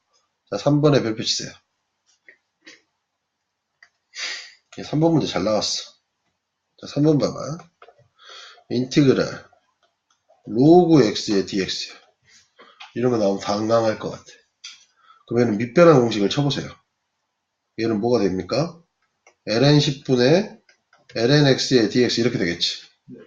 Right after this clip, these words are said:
Speaker 1: 네? 자, 여기 봐봐. 로그 X라는 건 로그 십의 X잖아. 상여로그니까.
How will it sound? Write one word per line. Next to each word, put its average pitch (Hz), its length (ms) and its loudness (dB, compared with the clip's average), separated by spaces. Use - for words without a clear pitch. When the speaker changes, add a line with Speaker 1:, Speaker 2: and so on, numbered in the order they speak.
Speaker 1:
네? 123 280 -6
자, 104 140 -6
여기 104 120 -2
봐봐. 101 600 -4
로그 139 500 2
X라는 107 600 0
건 110 320 -2
로그 117 300 -4
십의 156 360 0
X잖아. 98 360 -6
상여로그니까. 131 920 -2